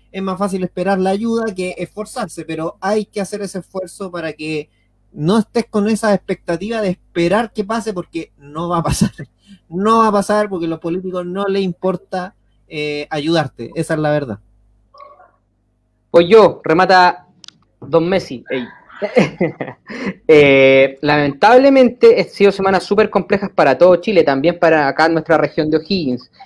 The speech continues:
Speaker 2: Llevamos bastante tiempo, debemos llevar casi lo mismo que Viña del Mar en cantidad de días con cuarentena. La economía está muy contraída acá, eh, negocios como restaurante, negocios,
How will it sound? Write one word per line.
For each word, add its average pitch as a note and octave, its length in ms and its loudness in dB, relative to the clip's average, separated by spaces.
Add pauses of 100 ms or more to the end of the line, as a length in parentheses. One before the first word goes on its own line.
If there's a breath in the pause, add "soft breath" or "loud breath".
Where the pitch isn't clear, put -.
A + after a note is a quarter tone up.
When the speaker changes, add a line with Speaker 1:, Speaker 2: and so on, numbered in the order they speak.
(280 soft breath)
Speaker 2:
Llevamos E3 420 6
bastante D3+ 440 0
tiempo, C#3 500 2 (240)
debemos F3 340 4
llevar F3+ 380 4
casi F3+ 260 -2
lo D#3+ 100 2
mismo E3+ 260 0
que F3 100 2
Viña F3 280 2
del D#3 120 4
Mar E3 220 4
en E3 80 -6
cantidad D#3+ 360 2
de D3 120 4
días E3 200 2
con D3+ 180 -8
cuarentena. D3 540 0 (360 soft breath)
La C#3 80 4
economía C#3+ 460 6
está D#3 180 2
muy F#3 180 4
contraída D#3 540 4
acá, D#3+ 560 4
eh, B2+ 640 6 (540)
negocios D3 500 2
como D3+ 240 2
restaurante, D#3+ 640 4
negocios, D#3 640 4